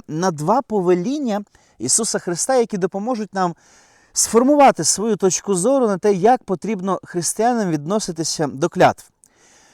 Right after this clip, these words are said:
Перше повеління Ісуса Христа полягає в тому, що не можна спотворювати Боже розуміння клятви. І прочитавши ось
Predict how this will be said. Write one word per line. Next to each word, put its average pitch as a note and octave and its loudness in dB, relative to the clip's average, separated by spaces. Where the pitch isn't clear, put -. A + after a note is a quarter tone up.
Перше E4+ 4
повеління A#3 4
Ісуса G#3 -4
Христа F#3 0
полягає F#3+ 2
в F#3 -4
тому, D4 0
що F#3+ 2
не G3+ 0
можна B3+ 2
спотворювати F#3 -2
Боже A3+ 4
розуміння G3 0
клятви. G3 2
І A3+ 0
прочитавши A#3+ 4
ось G3 0